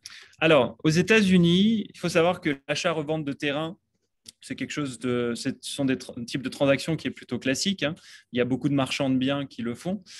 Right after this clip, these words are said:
mais ils le font, ils ont une, euh, ils sont à un, deux, trois, quatre maximum dans les bureaux.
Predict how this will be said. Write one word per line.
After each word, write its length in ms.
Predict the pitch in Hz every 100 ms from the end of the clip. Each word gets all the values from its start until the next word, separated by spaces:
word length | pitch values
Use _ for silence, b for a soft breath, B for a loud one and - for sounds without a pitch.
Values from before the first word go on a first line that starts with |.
| B B
mais 80 | 139
ils 60 | 139
le 100 | 131
font, 280 | - 165
ils 160 | 175 127
ont 100 | 131
une, 140 | 127
euh, 260 | 127 120 117
ils 60 | 120
sont 200 | - 120
à 160 | -
un, 180 | 127 143
deux, 300 | 131 127 135
trois, 420 | - 120 123 135 -
quatre 360 | 139 - -
maximum 440 | 120 123 - 135 135
dans 100 | 127
les 80 |
bureaux. 360 | 120 127 113 101